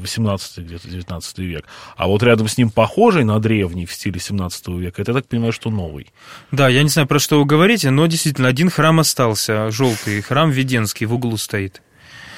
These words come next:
Speaker 2: Он,
Speaker 1: А, только
Speaker 2: да, вот
Speaker 1: тот.
Speaker 2: этот храм действительно, э, сохранился, но сохранился в виде просто стен. То есть там был сарай,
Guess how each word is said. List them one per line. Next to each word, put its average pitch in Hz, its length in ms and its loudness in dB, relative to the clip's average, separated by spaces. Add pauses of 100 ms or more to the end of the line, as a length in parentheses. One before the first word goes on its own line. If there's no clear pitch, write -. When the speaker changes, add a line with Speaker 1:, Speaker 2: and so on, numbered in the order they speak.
(340)
Speaker 2:
Он, 160 240 4
Speaker 1:
А, 104 680 2
только 147 220 2
Speaker 2:
да, 120 80 6
вот 147 220 6
Speaker 1:
тот. - 20 8
Speaker 2:
этот 143 400 4
храм 117 580 -2
действительно, 131 920 0
э, 113 580 -4
сохранился, 147 720 2
но 165 100 4
сохранился 156 560 2
в 131 40 2
виде 147 200 0
просто 143 360 2
стен. 104 560 -2
То 120 80 -4
есть 113 120 -4
там 131 180 0
был 123 120 -2
сарай, 202 460 0